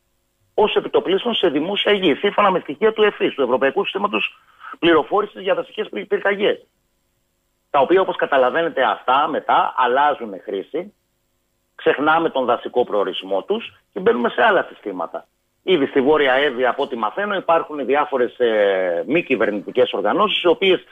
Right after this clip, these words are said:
πάνε τώρα στα καμένα πάνω και μιλάνε και κάνουν διαλέξεις στους αγρότες που τους λένε ότι, «Ξέρετε κάτι, καλύτερα να μην καλλιεργείς την ελιά, διότι δεν είναι τόσο προσοδοφόρα, καλλιέργησε κοτζιμπέρι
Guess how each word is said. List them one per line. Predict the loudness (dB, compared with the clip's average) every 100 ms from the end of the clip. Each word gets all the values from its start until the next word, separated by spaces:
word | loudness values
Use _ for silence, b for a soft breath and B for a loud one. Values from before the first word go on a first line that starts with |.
| b b b b
πάνε | -2 0 -2
τώρα | -2 0 0
στα | -2 -2
καμένα | 0 0 0 0 0
πάνω | 0 0 -4 -8 _ _ _
και | -2
μιλάνε | 0 0 4 4 2 -2
και | -4
κάνουν | 0 0 0 -2
διαλέξεις | 2 2 4 2 -4
στους | -10 -2
αγρότες | 0 2 2 0 -6
που | -6
τους | -2
λένε | 0 0
ότι, | -2
«Ξέρετε | -4 -2 0 0
κάτι, | 0 0 0 -10 _ _ _ _ _
καλύτερα | 2 2 2 2
να | 2
μην | 0 2
καλλιεργείς | 2 2 -2 -6
την | -12 _ -6
ελιά, | 0 0 -2 _ _ _ _
διότι | 0 0 2
δεν | 0 2
είναι | 2
τόσο | 0 0
προσοδοφόρα, | -2 2 2 2 -2 0 2 2 0 -8
καλλιέργησε | 0 2 2 0 0 -6
κοτζιμπέρι | -4 -4 0 2 2 -2